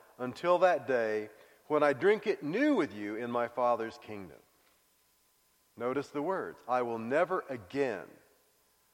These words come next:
Again means you're doing something that you've already done. So obviously, Jesus did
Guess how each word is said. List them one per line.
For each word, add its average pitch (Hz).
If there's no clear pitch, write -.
Again 202
means 156
you're 180
doing 190
something 208
that 190
you've 208
already 175
done. 156
So -
obviously, 139
Jesus 143
did 262